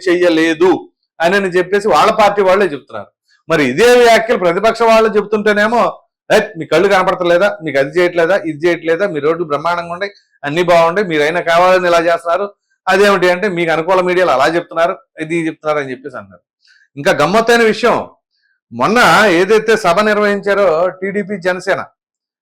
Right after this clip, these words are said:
ఆ సభని ఏదైతే తాడేపల్లిగూడెంలో జరిగింది చూసారా, ఆ సభ ప్ర-, ప్రజలు ఎలా వచ్చారో, అది ఎటువంటి సక్సెస్ ఆ ఫెయిల్యూర్ అనేది నేను చెప్పడం కాదు, మీకే తెలియాలి.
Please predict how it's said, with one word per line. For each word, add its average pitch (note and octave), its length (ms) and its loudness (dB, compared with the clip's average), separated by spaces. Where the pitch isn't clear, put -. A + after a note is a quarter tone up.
ఆ F3 220 4
సభని F3+ 580 2
ఏదైతే E3+ 180 -2
తాడేపల్లిగూడెంలో F3+ 640 2
జరిగింది D#3 300 -2
చూసారా, D#3 360 0
ఆ C#3+ 100 0
సభ D#3+ 240 0
ప్ర-, D#3 180 2
ప్రజలు D#3 340 0
ఎలా F#3+ 200 2
వచ్చారో, F#3 380 0
అది E3+ 220 0
ఎటువంటి F3+ 440 -2
సక్సెస్ D#3+ 340 -8
ఆ F#3 80 0
ఫెయిల్యూర్ E3 320 -4
అనేది D3+ 480 -6
నేను F3 180 -2
చెప్పడం F#3 260 0
కాదు, F#3+ 100 0
మీకే E3+ 260 -2
తెలియాలి. C3 600 -2